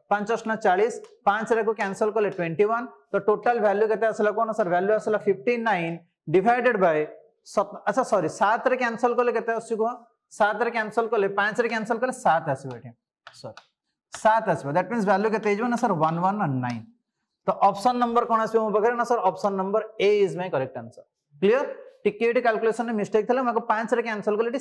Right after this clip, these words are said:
ସାତ ଆସିବ। ଠିକ ଅଛି, ଆଗକୁ ବଢିବା। ଦେଖ, ନେକ୍ସଟ କ୍ୱେଶ୍ଚନ,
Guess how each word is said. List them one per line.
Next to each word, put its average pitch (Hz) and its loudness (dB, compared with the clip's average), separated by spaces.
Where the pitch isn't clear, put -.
ସାତ 175 2
ଆସିବ। 117 -16
ଠିକ 202 0
ଅଛି, 220 -2
ଆଗକୁ 208 4
ବଢିବା। 240 4
ଦେଖ, 165 2
ନେକ୍ସଟ 220 -2
କ୍ୱେଶ୍ଚନ, 247 0